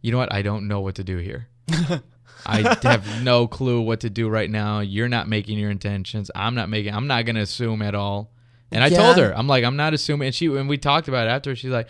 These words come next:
Speaker 1: "So what did you think was gonna happen when a girl came to visit you this late at night?" And I was like, "To be honest, nothing. I didn't think anything was gonna happen." And then I told her the same thing I said, like, it would be,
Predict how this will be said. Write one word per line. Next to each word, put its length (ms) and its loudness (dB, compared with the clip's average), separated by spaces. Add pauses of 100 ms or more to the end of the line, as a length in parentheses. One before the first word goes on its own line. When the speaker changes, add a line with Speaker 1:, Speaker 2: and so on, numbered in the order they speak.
(240)
Speaker 1:
"So 140 0
what 120 6
did 160 0
you 80 -2
think 180 -4
was 140 -6
gonna 200 -4
happen 380 -4
when 100 -4
a 80 -4
girl 240 -2
came 540 -6 (240)
to 100 -4
visit 380 -4
you 80 -4
this 160 -6
late 240 -4
at 100 -8
night?" 280 -8 (280)
And 80 -6
I 40 0
was 100 2
like, 140 2
"To 40 0
be 140 0
honest, 400 -2
nothing. 400 -4 (600)
I 80 -2
didn't 100 0
think 140 -2
anything 260 -4
was 140 -6
gonna 160 -4
happen." 400 -8 (640)
And 140 -4
then 80 2
I 80 4
told 240 2
her 80 0
the 40 0
same 280 -4
thing 100 -4
I 80 -2
said, 220 -4
like, 240 -6
it 80 -6
would 200 -6
be, 380 -4